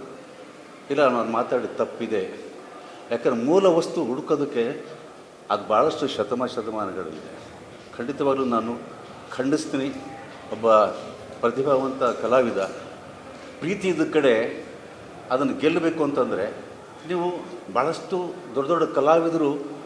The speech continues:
ಅದು ಸರಿ ಇತ್ತೋ ಸರಿ ಇಲ್ವೋ, ಆ ಪ್ರೀತಿನ ಗೆಲ್ಲಬೇಕಾದ್ರೆ ನೀವು ಫಸ್ಟ್ ನೀವು ಮಾತಾಡೋದು ಒಪ್ಕೋಬೇಕು. ನಾನು ಖಂಡಿಸ್ತೀನಿ as a ಆ್ಯಕ್ಟರ್ ಆಗಿ. ನೆನ್ನೆ ಶಿವಣ್ಣವರು ಕೂಡ ಅದನ್ನೇ ಹೇಳಿದ್ದಾರೆ, ನಾನು ಒಪ್ಕೊಳ್ಳಲ್ಲ. ಕನ್ನಡ ನನ್ನ ಮಾಧ್ಯಮ ಫಸ್ಟ್ ಒನ್.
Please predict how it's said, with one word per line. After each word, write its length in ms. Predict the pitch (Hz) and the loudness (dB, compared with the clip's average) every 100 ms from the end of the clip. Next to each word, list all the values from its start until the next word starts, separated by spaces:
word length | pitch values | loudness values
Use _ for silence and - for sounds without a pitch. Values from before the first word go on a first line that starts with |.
| - - 135 | -16 -6 -4
ಅದು 240 | 131 - | -2 2
ಸರಿ 160 | 165 196 | 4 4
ಇತ್ತೋ 200 | 196 180 | 2 2
ಸರಿ 220 | 156 147 | 4 2
ಇಲ್ವೋ, 260 | 131 101 90 - - - 113 | 2 2 0 -8 -12 -6 -2
ಆ 60 | |
ಪ್ರೀತಿನ 360 | - 165 175 156 | 0 0 0 0
ಗೆಲ್ಲಬೇಕಾದ್ರೆ 720 | 123 123 120 113 113 101 95 101 - - 120 | 0 -2 -2 0 0 0 -2 -4 -12 -10 -4
ನೀವು 140 | 131 | -2
ಫಸ್ಟ್ 300 | 113 143 - | 2 0 0
ನೀವು 180 | 151 123 | -4 -2
ಮಾತಾಡೋದು 580 | 113 117 127 113 - 123 | 0 0 0 -2 -2 -2
ಒಪ್ಕೋಬೇಕು. 580 | 135 156 135 120 - 185 - - - - | 0 4 4 4 2 -6 -8 -14 -16 -8
ನಾನು 260 | 117 107 - | -2 -2 -2
ಖಂಡಿಸ್ತೀನಿ 440 | 127 127 - 135 | -2 -2 -2 -2
as 180 | 120 104 | 2 4
a 140 | 98 85 78 - - - - - | 2 -2 -4 -12 -16 -18 -14 -2
ಆ್ಯಕ್ಟರ್ 360 | 107 90 - 98 | 0 0 -2 -2
ಆಗಿ. 260 | 90 151 - - - - | -2 -6 -10 -14 -16 -6
ನೆನ್ನೆ 180 | 113 127 | -2 -2
ಶಿವಣ್ಣವರು 380 | 131 143 170 170 | 0 2 4 2
ಕೂಡ 160 | 170 160 | 4 6
ಅದನ್ನೇ 280 | 139 165 | 6 4
ಹೇಳಿದ್ದಾರೆ, 320 | 147 120 117 143 | 2 2 2 4
ನಾನು 180 | 175 | 4
ಒಪ್ಕೊಳ್ಳಲ್ಲ. 440 | 156 - 196 131 85 82 - - | 2 2 4 4 4 -4 -8 -2
ಕನ್ನಡ 260 | 123 151 160 | 0 4 4
ನನ್ನ 260 | 156 143 | 4 4
ಮಾಧ್ಯಮ 420 | 135 123 123 131 127 | 2 2 2 -2 -4
ಫಸ್ಟ್ 360 | - 151 - | -2 -2 0
ಒನ್. 140 | 104 | 0